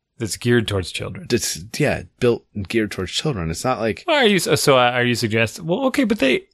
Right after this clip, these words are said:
Speaker 2: Okay,
Speaker 1: Hmm.
Speaker 2: so do you wanna just debate this?
Speaker 1: No,
Speaker 2: Wh-,
Speaker 1: I'm,
Speaker 2: which side
Speaker 1: I'm
Speaker 2: do you
Speaker 1: not
Speaker 2: wanna
Speaker 1: really,
Speaker 2: be on?
Speaker 1: I, I don't know which side I'm on. I, it's not a debate. I'm trying to see it from both sides to empathize.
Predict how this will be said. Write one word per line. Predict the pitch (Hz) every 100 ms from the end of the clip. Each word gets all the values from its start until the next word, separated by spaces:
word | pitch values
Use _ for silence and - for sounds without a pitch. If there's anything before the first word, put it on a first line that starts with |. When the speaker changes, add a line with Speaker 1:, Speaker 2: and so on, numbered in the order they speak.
| _ -
Speaker 2:
Okay, | 156 135
Speaker 1:
Hmm. | 131
Speaker 2:
so | 131
do | 151
you | 185
wanna | 220
just | 180 160
debate | 110 104 139
this? | - 156 - - _ _ _ -
Speaker 1:
No, | 220 220
Speaker 2:
Wh-, | 175
Speaker 1:
I'm, | 170
Speaker 2:
which | -
side | 156 131
Speaker 1:
I'm |
Speaker 2:
do | 135
you |
Speaker 1:
not | 202
Speaker 2:
wanna | 123
Speaker 1:
really, | 175 160
Speaker 2:
be |
on? | 139 95 -
Speaker 1:
I, | - - 127 131
I |
don't | 143 139
know | 170
which | 233 -
side | 95 85
I'm | 85
on. | 82 80
I, | 90
it's | 123 123 -
not | 127
a | 117
debate. | 110 95 120 110 - _ -
I'm | 117
trying | 120 123
to | 113
see | - 131
it | 123
from | 117
both | 110 135
sides | 143 117 98 92 -
to | 110 - -
empathize. | 127 113 104 98 107